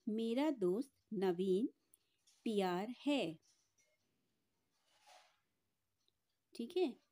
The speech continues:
तो हम इसको एक क्या कर सकते हैं, एक ट्रिक लगा सकते हैं इसको याद करने के लिए कि जे के कंपनी में मेरा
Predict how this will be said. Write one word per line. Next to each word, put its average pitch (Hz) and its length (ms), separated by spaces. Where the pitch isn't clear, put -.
तो 302 100
हम 269 320
इसको 254 440
एक 262 380
क्या 226 100
कर 233 160
सकते 233 340
हैं, 269 200
एक - 280
ट्रिक 294 200
लगा 269 260
सकते 254 300
हैं 285 180
इसको - 280
याद 190 380
करने 254 260
के 277 140
लिए 330 280
कि 370 120
जे 254 220
के 381 180
कंपनी 202 560
में 208 280
मेरा 285 480